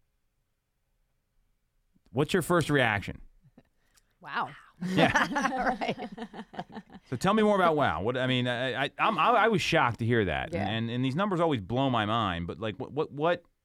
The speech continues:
Speaker 1: what makes you so wowed by this?
Speaker 2: Well, I mean, I think that we know that, like, it's a small percentage of agents that do the most business,
Speaker 1: Mm-hmm.
Speaker 2: and I, I, what is it, ten percent do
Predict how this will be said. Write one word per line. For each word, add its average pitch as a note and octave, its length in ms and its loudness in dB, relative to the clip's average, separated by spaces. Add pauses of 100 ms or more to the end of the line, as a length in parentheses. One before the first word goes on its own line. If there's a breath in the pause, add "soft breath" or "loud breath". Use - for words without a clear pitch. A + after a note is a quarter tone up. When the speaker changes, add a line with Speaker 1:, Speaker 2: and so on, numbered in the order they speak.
(580)
Speaker 1:
what D3 180 -4
makes D#3+ 240 0
you C#3 80 -6
so C#3 420 0
wowed A2 300 2
by F2+ 160 -2
this? D2+ 300 -14 (400)
Speaker 2:
Well, A3 80 -6
I B3+ 40 -2
mean, C4 140 -2
I - 160 -4
think B3 160 -8
that C4 140 -4
we A#3 100 -6
know G3 300 -4
that, F3+ 140 -6
like, F3 200 -6
it's - 220 -12
a F3+ 80 -6
small G3 440 -4
percentage F3+ 600 -8
of E3+ 180 -8
agents E3 440 -10
that D#3 260 -14
do E3 260 -10
the D#3 100 -10
most D3 500 -12 (320)
business, - 580 -14
Speaker 1:
Mm-hmm. A2 100 -2
Speaker 2:
and A#2 300 -6
I, D#3+ 140 -10 (140)
I, D#3+ 100 -14 (140)
what E3 220 -10
is C3+ 100 -16
it, - 140 -18
ten F#3 220 -10
percent F3 600 -10
do D#3+ 600 -8